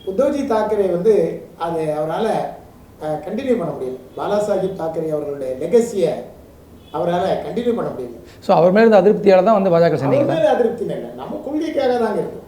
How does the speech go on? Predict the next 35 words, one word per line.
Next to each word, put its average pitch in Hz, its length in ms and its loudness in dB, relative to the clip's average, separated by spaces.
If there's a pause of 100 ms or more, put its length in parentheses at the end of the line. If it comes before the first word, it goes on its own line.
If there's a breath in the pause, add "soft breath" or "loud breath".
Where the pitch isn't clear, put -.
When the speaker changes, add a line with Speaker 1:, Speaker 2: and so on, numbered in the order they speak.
(220)
Speaker 1:
பாலாசாஹிப் 190 540 -8
தாக்கரேயோட 208 560 -4
கொள்கைக்காக 262 460 -6
தான், 127 300 -4 (460)
இந்துத்துவத்துக்காக. 240 440 0
Speaker 2:
இல்ல, 240 200 8
ஒருவேளை 233 240 8
ஒரு 220 100 6
முப்பது 208 300 6
வருடமா 226 120 6
பயணிச்சும் 202 560 2
அந்த 180 260 2
கட்சியில 190 220 4
ஒரு 175 180 4
த-, 170 240 2
உங்களுக்கான 165 420 2
அங்கீகாரமோ 175 460 2
இல்ல 165 140 2
உங்களுடைய, 156 340 4
உங்களுடைய 156 480 0
பேச்சுக்கு 190 320 2
அங்க 151 320 0 (280 loud breath)
மரியாதை 175 320 4
கிடைக்கலன்றதுக்காக 180 760 4
மாறி 156 160 2
வந்தீங்களா 135 400 -2 (180)
பாஜக? 151 40 -4
Speaker 1:
இல்ல, 135 200 -2
அது 285 140 0
மகாராஷ்டிரா 277 720 -2
கட்சி, 208 200 -2
மாநில 196 440 -4
கட்சி 202 300 -4
தான் 185 160 0
அது. - 100 -6